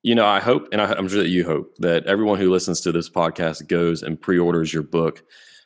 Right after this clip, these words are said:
purchases it, because I think it's an important book and that we, we need as many people to read it, but then also to apply it. And so if the one takeaway that s-, somebody has from this podcast is something other than just purchasing the book, we want people to get the book.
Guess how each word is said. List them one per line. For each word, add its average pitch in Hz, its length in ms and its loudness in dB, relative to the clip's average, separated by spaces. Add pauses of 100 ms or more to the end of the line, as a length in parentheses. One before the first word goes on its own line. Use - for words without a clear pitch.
(120)
purchases 98 520 0
it, 90 240 0
because 85 320 -2
I 80 80 0
think 85 280 -4
it's 73 200 -6
an 82 80 0
important 80 480 -2
book 80 320 -2
and 76 100 -2
that 76 200 -4
we, 76 280 -4 (300)
we 85 100 0
need 90 220 4
as 82 100 0
many 87 220 0
people 82 420 -2
to 82 340 -2
read 95 300 2
it, 135 140 0
but 104 80 0
then 110 120 4
also 104 220 0
to 95 160 0
apply 78 360 -2
it. - 180 -8 (320)
And 98 160 -2
so 95 480 2 (640)
if 104 200 0
the 104 80 4
one 113 240 4
takeaway 98 380 2
that 90 60 2
s-, - 260 -4 (180)
somebody 95 300 0
has 90 180 0
from 87 260 0
this - 380 -2 (320)
podcast 87 460 0
is 90 100 -2
something 95 400 0
other 123 220 4
than 110 120 2
just 92 220 -2
purchasing 92 380 -2
the 82 60 -2
book, 76 180 -2
we 87 120 2
want 101 180 2
people 101 160 2
to 90 60 0
get 92 120 0
the 90 60 -10
book. 87 300 -2